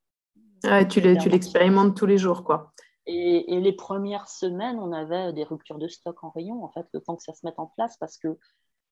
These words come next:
Speaker 2: puisque, en gros, ça a été décidé, euh... on en a parlé pendant quatre ans, mais <laughs> ça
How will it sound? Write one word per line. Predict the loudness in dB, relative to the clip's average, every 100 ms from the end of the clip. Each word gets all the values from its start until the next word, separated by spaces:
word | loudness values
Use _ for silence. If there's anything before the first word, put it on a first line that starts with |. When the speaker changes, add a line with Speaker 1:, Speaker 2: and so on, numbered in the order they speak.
| _ _
Speaker 2:
puisque, | _ _ -6
en | -2 -2
gros, | 0 -2
ça | -2 -8
a |
été | -6
décidé, | -6 -6 -8 -6 -4 -4 -6
euh... | -12 -18 -20 _
on | -8
en | -6
a | -2
parlé | -2 -2
pendant | -4 -6 -4
quatre | -4 -4 -4
ans, | -6 -4 -4
mais | -4 -6 -8 _ _ _ _
<laughs> |
ça | -12